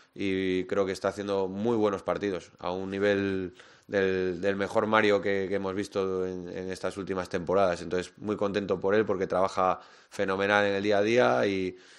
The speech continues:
y, bueno, tenemos un, una posición muy bien cubierta con dos laterales de diferentes, eh, características, pero estoy muy contento con, con ambos. Y en cuanto a lo del lateral,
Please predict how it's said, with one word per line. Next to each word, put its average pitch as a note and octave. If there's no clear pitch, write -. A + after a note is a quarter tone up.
y, F#2+
bueno, F#2+
tenemos G2
un, F#2+
una G#2
posición G#2
muy A2
bien A2
cubierta A#2+
con G#2+
dos G#2
laterales G#2
de G2+
diferentes, G2
eh, G2+
características, B2
pero F#2
estoy G2+
muy G2
contento F#2
con, F2
con F#2
ambos. G2
Y G2
en F#2+
cuanto F#2
a F2+
lo F#2
del F#2
lateral, A2